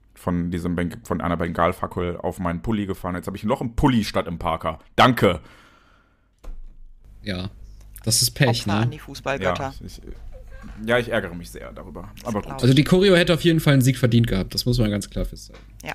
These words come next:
Speaker 1: Alleine der Geburtstag des B V B hätte einen Sieg verdient gehabt. Äh, wie, äh, Yannick sagte, geht es weiter mit dem Auswärtsspiel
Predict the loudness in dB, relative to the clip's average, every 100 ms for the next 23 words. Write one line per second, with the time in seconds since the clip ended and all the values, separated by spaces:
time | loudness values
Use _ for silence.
0 | -4 0 0 0 -2 -6 -8 -14 -8 -8
1 | -6 -8 -8 -8 -8 -6 -6 -6 -10 -12
2 | -14 -14 -16 -16 -16 -16 -16 -18 -18 -18
3 | -18 -16 -14 -16 -10 -6 4 4 4 0
4 | -4 -4 -2 0 2 0 0 2 2 0
5 | -6 -6 -2 -2 0 -2 -2 -6 -6 -4
6 | -6 -6 -6 -2 -2 -4 -6